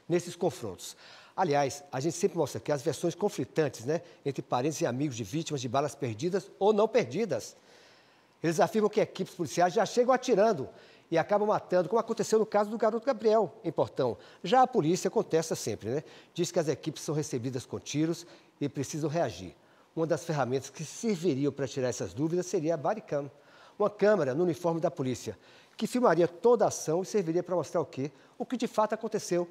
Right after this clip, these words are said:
no momento em que os tiros foram disparados. Mas a licitação para a compra das câmeras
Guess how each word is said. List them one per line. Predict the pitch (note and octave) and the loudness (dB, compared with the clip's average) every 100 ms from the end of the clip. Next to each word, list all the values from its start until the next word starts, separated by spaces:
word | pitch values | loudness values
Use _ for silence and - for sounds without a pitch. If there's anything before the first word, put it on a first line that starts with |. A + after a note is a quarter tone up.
| - - _ _ | -12 -20 _ _
no | F3 | 0
momento | F3 E3+ F3 | 2 0 -4
em | |
que | - | -8
os | F3+ | -8
tiros | - F#3 - | -4 -6 -2
foram | F#3+ G3 | 0 0
disparados. | - - C3 A2+ F#2+ - - - - - | 0 -2 0 0 -4 -12 -18 -20 -20 -4
Mas | A3+ F#3+ F#3 - - _ | 0 0 -2 -12 -20 _
a | - D#3+ | -2 -2
licitação | D#3 G3 D#3 - C3+ B2+ C#3 - _ - | -2 -2 -2 -2 -4 -4 -6 -18 _ -2
para | F3 | -2
a | D3 | -2
compra | B2 A#2 | -6 -4
das | B2+ - | -6 -6
câmeras | - B2+ C3+ C#3+ | -6 -4 -4 -8